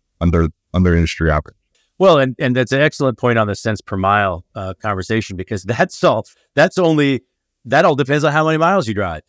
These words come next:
Speaker 2: So that means nothing otherwise. It's a, it's a vanity metric. What really matters to the driver is not what my cents per mile is. It matters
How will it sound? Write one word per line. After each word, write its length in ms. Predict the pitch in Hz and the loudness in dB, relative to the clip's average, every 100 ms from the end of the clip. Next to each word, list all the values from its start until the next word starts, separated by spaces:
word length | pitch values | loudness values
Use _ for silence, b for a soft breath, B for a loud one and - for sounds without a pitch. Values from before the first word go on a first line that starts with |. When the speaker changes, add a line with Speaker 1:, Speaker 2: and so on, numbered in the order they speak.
| _ _ | _ _
Speaker 2:
So 300 | - 131 131 | -2 0 0
that 240 | 123 175 - | 0 -2 0
means 300 | 131 156 131 | -2 0 0
nothing 400 | 160 190 117 104 | 0 0 -2 -2
otherwise. 520 | 147 127 98 113 117 | -2 0 -2 -2 -4
It's 140 | 113 | -4
a, 260 | 127 120 117 | -2 -2 -2
it's 140 | 123 | -4
a 60 | 117 | -2
vanity 380 | 113 180 143 113 | 0 0 0 0
metric. 420 | 104 95 101 87 | -2 -6 -10 -4
What 140 | 139 143 | -2 0
really 380 | 139 202 190 | 2 4 2
matters 420 | 127 120 117 110 - | 2 0 0 -2 -4
to 100 | 101 | -4
the 100 | 90 | -2
driver 440 | 98 147 147 110 | 2 2 2 -2
is 160 | 101 107 | -2 0
not 200 | 107 101 | 0 0
what 160 | 113 | -4
my 140 | 95 87 | -4 -8
cents 300 | - 107 95 | -6 -8 -8
per 140 | 95 | -10
mile 340 | 82 143 143 104 | -4 0 0 -2
is. 140 | 117 | -2
It 80 | 131 | -2
matters 380 | 143 160 127 | 0 0 -2